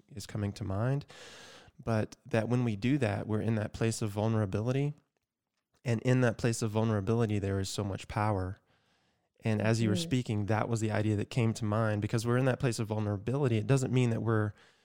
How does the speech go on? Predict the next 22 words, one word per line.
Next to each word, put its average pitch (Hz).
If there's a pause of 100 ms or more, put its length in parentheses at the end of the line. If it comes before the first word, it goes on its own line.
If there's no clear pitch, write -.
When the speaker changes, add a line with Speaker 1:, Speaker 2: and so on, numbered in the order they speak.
(220)
Speaker 1:
we're 117
going 120
to 147
be 156
attacked, 175
but 117
it 107
means 117
that 110
we 107
could 120
potentially 117
be 101
attacked, 95
or 101
we 104
could 123
potentially 113
fail 107
in 98
some 98
way. 92